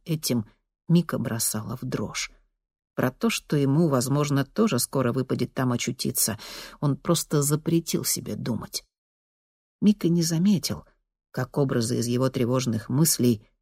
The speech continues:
перекочевали в беспокойные поверхностные сновидения. Он мгновенно проснулся и в панике подскочил на ноги,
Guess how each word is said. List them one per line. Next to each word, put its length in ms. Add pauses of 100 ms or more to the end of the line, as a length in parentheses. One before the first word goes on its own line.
(160)
перекочевали 680
в 60
беспокойные 840
поверхностные 800
сновидения. 920 (560)
Он 160
мгновенно 600
проснулся 720 (180)
и 80
в 100
панике 400
подскочил 540
на 220
ноги, 300